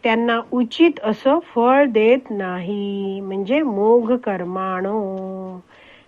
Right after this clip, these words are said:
त्यांनी प्राप्त केलेले ज्ञान सुद्धा निष्फळ होते, म्हणजे काय आहे? मोघ ज्ञाना. तर अशा रीतीने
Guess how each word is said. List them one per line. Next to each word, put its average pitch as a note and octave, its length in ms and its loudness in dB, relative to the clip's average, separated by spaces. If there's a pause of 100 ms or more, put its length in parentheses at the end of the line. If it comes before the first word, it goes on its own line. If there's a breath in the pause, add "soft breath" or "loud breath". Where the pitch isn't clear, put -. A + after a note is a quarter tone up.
(140)
त्यांनी A#3 300 0
प्राप्त A3+ 540 0
केलेले A#3+ 640 4
ज्ञान G#3 560 0
सुद्धा G#3+ 580 0 (380 loud breath)
निष्फळ A#3 640 2 (100)
होते, F#3 1080 -4 (500 loud breath)
म्हणजे G3 240 -2
काय G#3+ 220 2
आहे? A3 200 2 (320)
मोघ G3 440 -4 (400)
ज्ञाना. E3+ 1120 -10 (540 loud breath)
तर G4 40 -6 (100)
अशा C#4 320 2
रीतीने A3+ 800 -2